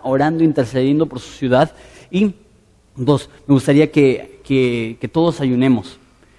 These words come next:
Entiendo, hay personas aquí a lo mejor que tienen diabetes o cuestiones de salud que no les permite ayunar. Hay personas aquí que trabajan construcción, este, que a menos de que estén tomando seis cocas al día, este, <laughs> se van a desmayar. Eh, entonces,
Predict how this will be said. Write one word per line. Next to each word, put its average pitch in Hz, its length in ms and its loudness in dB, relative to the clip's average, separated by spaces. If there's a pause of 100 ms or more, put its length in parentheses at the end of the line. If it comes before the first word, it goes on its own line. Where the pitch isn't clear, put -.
(180)
Entiendo, 139 480 4
hay 143 80 2
personas 151 320 2
aquí 143 200 -2
a 151 40 2
lo 147 80 2
mejor 135 200 0
que 131 80 -8
tienen 135 240 2
diabetes 131 560 0
o 117 60 -12
cuestiones 135 640 -2
de 127 100 -4
salud 127 300 0
que - 80 -4
no 135 120 0
les 135 140 0
permite 139 580 0 (320)
ayunar. 156 580 2 (140)
Hay 139 80 2
personas 135 340 0
aquí 135 180 -2
que 143 80 4
trabajan 123 360 0
construcción, 139 680 -4 (460)
este, 120 260 -6
que 131 80 -2
a 123 60 4
menos 139 220 2
de 139 60 2
que 123 80 -2
estén 135 180 0
tomando 135 320 4
seis - 440 -2 (160)
cocas 135 320 0
al 113 140 -2
día, 143 300 2 (340)
este, 123 420 -2
<laughs> - 0 -
se - 200 -2
van 127 140 2
a 139 60 4
desmayar. 120 680 2 (500)
Eh, 127 320 -2
entonces, 175 420 0